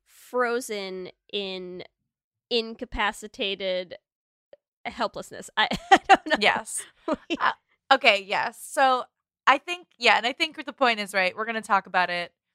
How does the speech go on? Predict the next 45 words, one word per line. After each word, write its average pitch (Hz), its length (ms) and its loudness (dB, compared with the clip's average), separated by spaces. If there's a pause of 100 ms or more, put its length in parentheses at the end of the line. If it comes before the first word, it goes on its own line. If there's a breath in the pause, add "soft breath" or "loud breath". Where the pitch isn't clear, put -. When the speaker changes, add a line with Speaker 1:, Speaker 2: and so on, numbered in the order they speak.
(340)
Speaker 2:
maybe 247 240 -2
talk 247 180 2
a 226 40 -14
little 208 180 -6
bit 196 140 -4
about 180 380 -2
why 170 300 0
that 208 160 -2
happens 220 760 -4 (440 soft breath)
and, 190 460 2
like, 180 180 -4
why 175 360 0
it's 180 200 -6
so 214 120 -8
common. 214 580 -2 (200)
And 214 260 2
I 240 140 -4
feel 302 200 -8
like 330 180 -2
one 277 120 -6
of 254 60 -12
the 247 100 -10 (100)
first 185 400 -10
things 208 340 -10
about 180 460 -10
why 190 160 -2
it's - 180 -10
so 208 140 -8
common 202 580 -6 (460)
is 202 260 -2
why 190 440 0
so 190 400 -2
many, 196 440 -10
so 202 340 0
much 214 440 -4 (100)
freaking 240 240 -8
lesbian 226 420 -6
shit 226 140 -14
is 226 100 -8
so 220 140 -10
common, 214 480 -6
and 220 160 -16
it's - 220 -16
just 349 220 -6
heteronormativity. 185 1080 -8